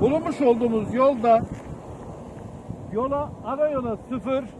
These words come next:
yüz kırk metre asfalta, ana yola cepheli bir tarlamız var satılık değerli arkadaşlar. Tarlamız tam tamına yedi buçuk dönüm, hisse yok. Müstakil tapu,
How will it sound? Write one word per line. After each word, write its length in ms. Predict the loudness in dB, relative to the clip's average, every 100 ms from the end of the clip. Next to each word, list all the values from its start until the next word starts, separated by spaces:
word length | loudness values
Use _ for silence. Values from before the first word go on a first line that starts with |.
| -18 -10
yüz 280 | -4 -4 -4
kırk 280 | -2 -2 0
metre 380 | 0 0 0 0 -2 -16 -12 -4
asfalta, 640 | -4 -4 -4 -4 -2 -4 -4 -4
ana 180 | -2
yola 320 | 2 4 2 2
cepheli 500 | 0 4 2 2 -4 -10 -18 -20 -18 -10 -4
bir 180 | -2 0
tarlamız 600 | 4 4 4 0 0 4
var 160 | 4
satılık 540 | 4 0 0 0 2 4
değerli 220 | 6 6
arkadaşlar. 560 | 2 -2 -4 -2 -2 -4 -18 -20 -20 -20 -6
Tarlamız 680 | 2 4 6 6 6 4 0 -14 -20 -4
tam 240 | 4 4 4
tamına 460 | 0 0 2 2
yedi 420 | 2 0 -2 -2
buçuk 260 | -2 -4 2
dönüm, 300 | 4 4 2 -8 -16 -18 -18 -20 -20 -2
hisse 580 | 0 0 2 4 4 2
yok. 440 | 2 4 4 -2 -20 -20 -20 -20 -20 -18 -16 -18 -20 -6
Müstakil 480 | -6 0 0 0 2
tapu, 480 | 2 4 2 2